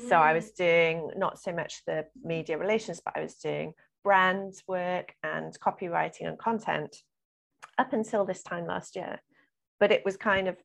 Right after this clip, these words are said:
Speaker 1: you know, ninety percent coaching and ten percent that, whereas this time, six or seven years ago, it would have been ninety percent P R and a tiny bit of coaching. So
Speaker 2: Mm.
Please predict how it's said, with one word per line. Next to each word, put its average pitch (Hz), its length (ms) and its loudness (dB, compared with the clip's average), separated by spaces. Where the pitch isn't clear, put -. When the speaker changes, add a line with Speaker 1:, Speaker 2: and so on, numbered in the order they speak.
Speaker 1:
you 196 100 -4
know, 165 120 -6
ninety 185 380 0
percent 175 440 0
coaching 220 440 6
and 175 120 2
ten 175 240 0
percent 170 340 -6
that, 175 220 2
whereas 175 640 4
this 185 240 -6
time, 165 460 -6
six - 320 -2
or 165 80 -2
seven 220 340 4
years 156 220 -6
ago, - 340 -4
it - 120 -6
would 160 160 -4
have - 80 -18
been 156 160 -6
ninety 156 280 -8
percent - 340 -8
P - 140 -2
R 151 140 0
and 147 120 -6
a 180 40 -10
tiny 151 260 -10
bit - 160 -14
of - 100 -20
coaching. 196 280 -8
So 196 120 -10
Speaker 2:
Mm. - 60 -14